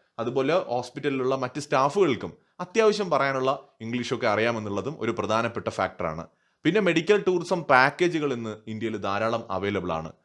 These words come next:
പിന്നെ കൾച്ചറൽ, സ്പിരിച്വൽ ഹീലിംഗ് പോലെയുള്ള കാര്യങ്ങളുണ്ട്. അതോടൊപ്പം തന്നെ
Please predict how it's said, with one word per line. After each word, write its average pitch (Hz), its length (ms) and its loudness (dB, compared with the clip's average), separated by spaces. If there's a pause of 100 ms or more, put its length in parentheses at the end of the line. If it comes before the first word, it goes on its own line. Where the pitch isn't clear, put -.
(240)
പിന്നെ 120 260 0
കൾച്ചറൽ, 139 460 2
സ്പിരിച്വൽ 135 560 -4
ഹീലിംഗ് 127 300 -4
പോലെയുള്ള 110 320 0
കാര്യങ്ങളുണ്ട്. 92 560 -4 (400)
അതോടൊപ്പം 165 580 2
തന്നെ 131 320 -2